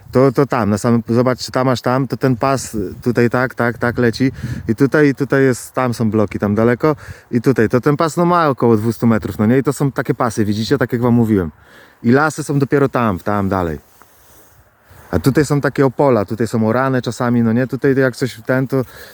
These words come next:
to tutaj jest zorane, y, ten, drzewka, no nie? Ale tutaj pomiędzy tym, to, to takie nieurodzajki, jest następny pas. I tam też są drzewka, i tam, tutaj, w tym. Także będę wam,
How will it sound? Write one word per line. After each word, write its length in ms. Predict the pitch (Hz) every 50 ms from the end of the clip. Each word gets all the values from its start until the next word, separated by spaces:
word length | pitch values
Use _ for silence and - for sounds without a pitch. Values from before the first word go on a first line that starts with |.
| -
to 80 | - 113
tutaj 240 | - 127 - 143 135
jest 160 | 131 123 117
zorane, 600 | 113 110 127 131 131 127 127 120 110 101 92 - -
y, 260 | 90 87 85 87 82 -
ten, 220 | 98 87 82 85
drzewka, 420 | 87 101 110 98 - - - 82 - - _ -
no 80 | 90
nie? 200 | 92 101 113 120 - - - - - - - - -
Ale 200 | 104 113 139 143
tutaj 360 | - 165 - 170 165 156 147
pomiędzy 460 | - - 151 160 170 175 170 151 156
tym, 180 | 139 - 151 143
to, 160 | - - 147
to 120 | - - 131 - _
takie 260 | - 143 135 - 143
nieurodzajki, 680 | 139 135 143 147 139 139 139 135 120 127 117 110 - 113
jest 60 | 117
następny 400 | 127 117 - 139 127 - 107 92
pas. 300 | - - 82 78 - - -
I 80 | 113
tam 160 | - 139 139 139
też 180 | 175 180 -
są 140 | - 160 143
drzewka, 380 | 117 110 113 101 - - 98 95
i 60 | 104
tam, 260 | 101 123 127 123 120
tutaj, 380 | - 131 117 - 123 123 120 107
w 60 | - -
tym. 260 | 127 123 123 120 117 - - - - - - - - - - - - - - - - - - - -
Także 320 | 120 120 123 147 156 156
będę 300 | 147 165 170 165 160 160
wam, 280 | 151 160 160 160 151